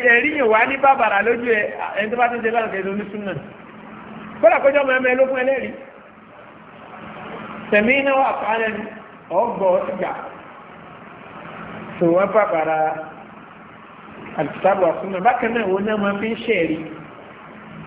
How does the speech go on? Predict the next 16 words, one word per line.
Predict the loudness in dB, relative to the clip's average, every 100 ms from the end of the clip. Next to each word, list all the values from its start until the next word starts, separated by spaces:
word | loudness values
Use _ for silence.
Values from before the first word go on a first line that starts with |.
| -16 -16 -14 -14 -12 0
Ẹni | 2 4
pé | 2 4
wá | 4
àti | 4 0
onísùnà | -4 -4 -6 -6
yẹn | -4
tó | -6
fi | -4 -4
yàtọ̀ | -4 -4
nù. | -6 -8 -12 -18 -18 -20 -20 -8
Ẹ̀rí | 0 4 6
ó | 4
kún | 2 0
bẹ́ẹ̀ | 0 0
ni, |
àbí? | -2 -2